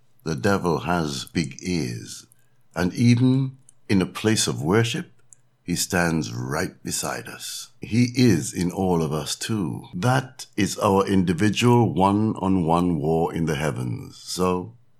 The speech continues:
be humble and wait, but know that time goes by. Or understand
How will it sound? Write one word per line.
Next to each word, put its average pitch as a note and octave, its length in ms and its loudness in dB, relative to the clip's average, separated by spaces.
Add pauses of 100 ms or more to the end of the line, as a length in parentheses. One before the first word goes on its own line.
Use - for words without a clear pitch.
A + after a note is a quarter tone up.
(440)
be G2 120 -2
humble F2+ 640 2
and F2+ 200 0
wait, C2+ 500 -6 (760)
but E2 180 -8
know F2 420 2
that D2 260 -6
time C2 640 -2
goes C2 340 -8
by. D#2 540 -6 (800)
Or E2 260 -2
understand F2+ 800 0